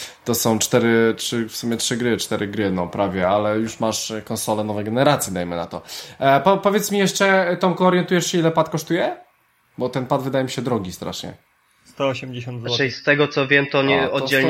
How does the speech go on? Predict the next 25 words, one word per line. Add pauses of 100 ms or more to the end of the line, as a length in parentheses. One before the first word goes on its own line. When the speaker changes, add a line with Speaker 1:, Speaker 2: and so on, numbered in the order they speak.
Speaker 1:
sto
osiem
Speaker 3:
chyba
nie
sprzedają
tych
padów.
Jeżeli
chodzi
o
używki, (360)
to,
to
tak
jak
Jacek
mówił,
od
tych
do
dwustu
pięćdziesięciu
tak
to
stoi,